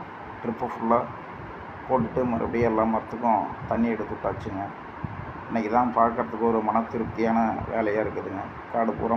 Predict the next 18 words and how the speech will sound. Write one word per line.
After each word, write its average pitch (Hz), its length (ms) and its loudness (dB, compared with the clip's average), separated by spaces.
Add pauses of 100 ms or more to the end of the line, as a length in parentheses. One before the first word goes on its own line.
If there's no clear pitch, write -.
பார்த்தோம்னா, 110 420 -2 (720)
புல் 127 220 0
இல்லாம 110 400 0 (280)
எல்லா 110 220 4
மரமும் 104 480 0 (100)
சுத்தமா 113 360 2
இருக்குதுங்க. 101 360 0
இதெல்லாம் 107 260 0 (120)
மாஞ்செடிங்க. 110 560 0 (920)
மாஞ்செடிக்கெல்லாம் 110 640 0
உடனே 110 280 -2
ட்ரிப் - 320 -10
போட்டு, 113 280 -2 (280)
இது 110 120 -2
வந்து 113 180 2
ஸ்டார் 113 420 6
ஃப்ரூட்டுங்க. 101 420 -4 (880)
ட்ரிப்பு 123 260 -6